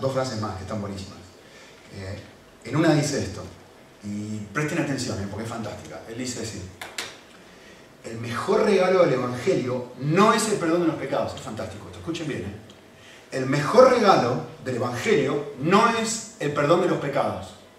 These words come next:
No está diciendo que el perdón de los pecados no vale, no está diciendo que no es el mejor. El mejor regalo del Evangelio tampoco es que se nos otorga la justicia de Cristo, y ahora nos ve Dios de una forma distinta. El mejor regalo del Evangelio tampoco es la vida eterna.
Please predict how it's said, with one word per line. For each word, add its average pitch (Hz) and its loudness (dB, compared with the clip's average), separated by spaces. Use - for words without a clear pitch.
No 113 -14
está 131 -2
diciendo 135 0
que 113 -4
el 104 -4
perdón 101 -8
de 113 -8
los 113 -8
pecados 110 -6
no 110 -4
vale, 98 -6
no 104 -10
está 127 -8
diciendo 151 -2
que 131 0
no 160 6
es 190 2
el 170 -2
mejor. 147 -2
El 143 2
mejor 156 8
regalo 240 8
del 196 10
Evangelio 151 2
tampoco 202 8
es 196 12
que - -2
se - -4
nos 151 0
otorga 170 8
la 147 6
justicia - -2
de - 0
Cristo, 156 -4
y 120 2
ahora 143 6
nos 131 0
ve 143 4
Dios 135 2
de 131 -2
una 127 -4
forma 127 -4
distinta. - -6
El 160 4
mejor 262 6
regalo 262 10
del 196 8
Evangelio 165 2
tampoco 180 8
es 240 10
la 226 8
vida 226 2
eterna. 240 6